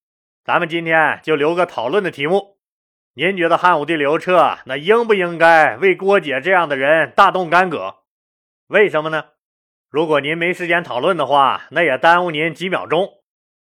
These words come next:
您觉得这刘皇帝有必要亲自过问、大动干戈的，在节目底下评论区打个一。您觉得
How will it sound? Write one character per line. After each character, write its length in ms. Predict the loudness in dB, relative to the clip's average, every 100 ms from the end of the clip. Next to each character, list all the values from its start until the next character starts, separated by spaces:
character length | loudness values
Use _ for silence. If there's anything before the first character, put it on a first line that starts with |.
| -4
您 160 | -2 0
觉 140 | 0
得 300 | 4 4 2 -2
这 100 | -2
刘 240 | 0 0
皇 220 | 2 0 0
帝 160 | -4
有 180 | -6 -6
必 140 | 0
要 160 | 2 2
亲 200 | 2 -4
自 100 | -2
过 220 | 2 2 4
问、 360 | 6 4 2 2
大 160 | 2
动 180 | 2 0
干 220 | 2 2
戈 160 | 0 0
的， 280 | 0 0 _ _ _ _ _ _
在 160 | -2 0
节 220 | 0 0
目 160 | 0
底 180 | -6 -4
下 100 | -2
评 180 | -2 -4
论 200 | -2 -4
区 300 | -4 0 0 0 -4 -6
打 160 | -4
个 100 | -4
一。 380 | -6 -8 -10 _ _ _ _ _ _ _
您 240 | -6 -4 -2
觉 160 | 0
得 320 | 4 4 2